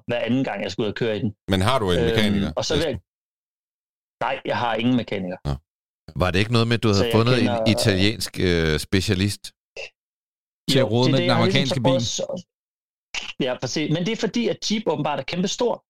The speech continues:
Speaker 1: i Italien, og de har ligesom i mange år været vilde med de her Jeeps i, i forskellige versioner. Så
Speaker 4: Og
Speaker 1: der findes
Speaker 4: ejet
Speaker 1: en fyr
Speaker 4: også, ikke?
Speaker 1: dernede,
Speaker 4: Jeep
Speaker 1: som
Speaker 4: er jo rent,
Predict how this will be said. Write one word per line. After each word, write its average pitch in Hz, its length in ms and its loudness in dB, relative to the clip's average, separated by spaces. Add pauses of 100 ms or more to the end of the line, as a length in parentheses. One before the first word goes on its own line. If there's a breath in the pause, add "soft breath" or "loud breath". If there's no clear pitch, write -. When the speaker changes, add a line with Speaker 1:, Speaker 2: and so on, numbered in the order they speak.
(160)
Speaker 1:
i 151 100 0 (500)
Italien, 131 460 -4
og - 120 -8
de 170 60 0
har 165 40 -2
ligesom 160 240 0
i 135 40 0
mange 127 300 0
år 127 180 0
været 113 180 0
vilde 139 200 -2
med 147 60 -2
de - 160 -6
her 110 200 0 (180)
Jeeps 123 300 -6
i, 113 300 -4
i 139 100 -4
forskellige 113 360 -4
versioner. 101 420 -2 (840 loud breath)
Så 123 100 6
Speaker 4:
Og 170 40 6
Speaker 1:
der 151 120 2
findes 113 220 4
Speaker 4:
ejet 156 100 4
Speaker 1:
en 123 60 2
fyr 120 40 2
Speaker 4:
også, - 160 2
ikke? 170 120 2
Speaker 1:
dernede, 147 140 2
Speaker 4:
Jeep 156 140 2
Speaker 1:
som 151 80 4
Speaker 4:
er 135 100 4
jo 120 60 0 (200)
rent, 120 160 -2